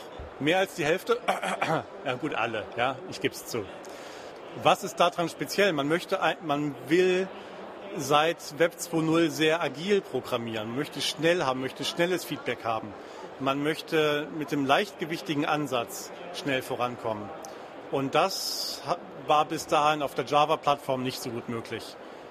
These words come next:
Grails gibt die Möglichkeit, das auf der Java-Plattform zu machen. Unter Berücksichtigung, unter Wiederverwendung all dessen, des, der gesamten Mächtigkeit, die die Java-Plattform hat. Das ist der Hauptpunkt.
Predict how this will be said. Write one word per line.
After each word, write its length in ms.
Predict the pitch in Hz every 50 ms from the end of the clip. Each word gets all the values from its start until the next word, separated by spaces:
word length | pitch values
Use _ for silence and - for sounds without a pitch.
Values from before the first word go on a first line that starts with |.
| - - - -
Grails 380 | 131 147 160 180 196 196 -
gibt 140 | - 170 139
die 80 | 156 143
Möglichkeit, 580 | 147 147 139 147 143 135 - - 135 127 127
das 140 | 135 120 -
auf 100 | 139 -
der 140 | - 127 123
Java-Plattform 680 | - 127 123 117 123 - - 123 120 - - 113 110
zu 120 | - -
machen. 360 | 120 123 135 - 233 240 262 277 - - - - - - - - - - - - - - - - -
Unter 280 | 170 185 233 - 247
Berücksichtigung, 1000 | 202 160 156 139 147 208 254 - - 277 226 - - - 185 185 202 190 202 190 190
unter 320 | 185 170 170 - 151 127
Wiederverwendung 720 | 143 208 269 294 240 - - 156 131 156 156 156 147 139 143 -
all 240 | 160 147 202 226 214
dessen, 480 | - 160 170 190 - - 175 139 127 110 - - -
des, 200 | - 131 - -
der 120 | - 143 139
gesamten 440 | 127 131 156 175 226 - 160 147
Mächtigkeit, 680 | 143 165 220 220 - - 226 165 - - 131 127 127 120
die 60 | 127
die 120 | 120 127 120
Java-Plattform 720 | - 147 143 139 139 131 - 139 131 - - 127 117 107
hat. 180 | 107 107 110 - - - -
Das 160 | - 143 156
ist 180 | 175 180 - -
der 100 | 143 120
Hauptpunkt. 540 | 113 135 - - - 151 135 117 110 -